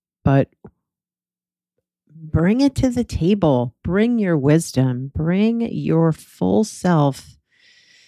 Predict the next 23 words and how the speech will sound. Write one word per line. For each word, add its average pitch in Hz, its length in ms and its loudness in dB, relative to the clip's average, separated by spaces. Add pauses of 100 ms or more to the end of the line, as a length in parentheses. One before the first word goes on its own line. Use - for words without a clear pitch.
(360)
into 180 240 0
the 185 100 0
world 226 300 2
'cause - 220 0
we 165 100 -2
need 214 440 2
it. 180 400 4
We 214 640 0
need 196 640 0
feminine 190 560 0
voices. 165 560 0
We 180 280 2
need 170 720 2 (240)
feminine 175 540 -2
wisdom. 156 680 -2 (120)
We, 165 540 -4
the 151 120 -6
world 147 880 -2 (1160)
needs 185 420 0
a 165 80 2
better 165 340 4
balance 143 680 0
of 151 260 2